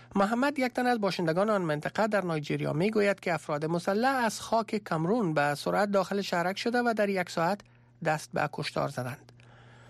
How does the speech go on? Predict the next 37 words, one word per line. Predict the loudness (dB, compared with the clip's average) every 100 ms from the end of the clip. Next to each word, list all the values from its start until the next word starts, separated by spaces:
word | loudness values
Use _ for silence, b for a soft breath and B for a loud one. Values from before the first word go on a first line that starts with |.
| B B
مقامات | 0 2 2 2
نایجریایی | 0 2 2 2 0
در | 0
این | 0 0
هفته | -2 0 0
گفتند | 0 0 -2
که | 0 -2
سی | 0
و | 2
هفت | 2 -2 -2
شهرک | -2 0 -2 0
را | 0
از | 0
تصرف | -4 -4 -4 -2 0
جنگجویان | 0 0 0 0 2 0
بوکو | -2 -2
حرام | 0 2 2
آزاد | 2 0 -4
ساختند. | -8 -8 -10 -10 -18 b b b b b b 0
جنگجویان | 2 2 2 0 0
آن | 0
گروه | 2 0 0 b b -2
منطقهٔ | -2 0 -2 0 0
گمبورو | 0 0 0 0 2
را | 2 2
در | 2
ماه | 2 0 0
نوامبر | 0 2 2 2 0
تصرف | -2 -6 -4 -4 -2
کرده | -2 0 0
بودند، | 0 0 0
اما | 0 2
در | 0 -2
چهارم | -2 -2 0 0
فبروری | -2 -2 -2 0 2
نیروهای | 2 2 2 2
نایجریایی | 0 0 -2 -2 0 0